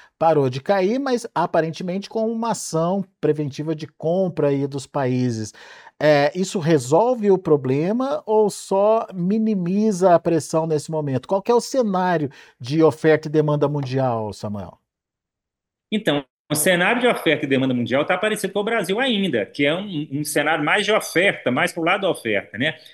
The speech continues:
Speaker 2: Por isso que surpreendeu essa subida do preço aí no mercado internacional. De qualquer maneira, essa é uma notícia muito boa, porque à medida que o preço do leite fica mais caro no mercado internacional,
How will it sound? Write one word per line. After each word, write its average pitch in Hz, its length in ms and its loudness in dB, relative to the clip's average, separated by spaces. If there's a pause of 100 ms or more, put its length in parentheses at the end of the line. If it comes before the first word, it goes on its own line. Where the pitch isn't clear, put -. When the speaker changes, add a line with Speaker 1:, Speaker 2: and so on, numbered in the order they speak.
(140)
Speaker 2:
Por - 120 4
isso 180 120 2
que 220 60 0
surpreendeu 208 960 2 (240)
essa 151 440 0
subida 170 460 0
do 214 140 -6
preço 165 360 0
aí 160 60 2
no 170 80 -4
mercado 165 280 0
internacional. 160 680 -4 (200)
De 220 200 -2
qualquer 277 260 2
maneira, 185 280 2
essa 214 120 0
é 240 40 2
uma 240 60 4
notícia 233 300 0
muito 226 180 0
boa, 208 260 2
porque - 140 -2
à 170 40 0
medida 185 360 -2
que 269 120 -4
o - 20 -10
preço 135 480 0
do 143 80 -2
leite 120 260 0
fica - 160 -4
mais 185 300 -2
caro 185 260 0
no 170 80 -4
mercado 127 300 -2
internacional, 113 760 -4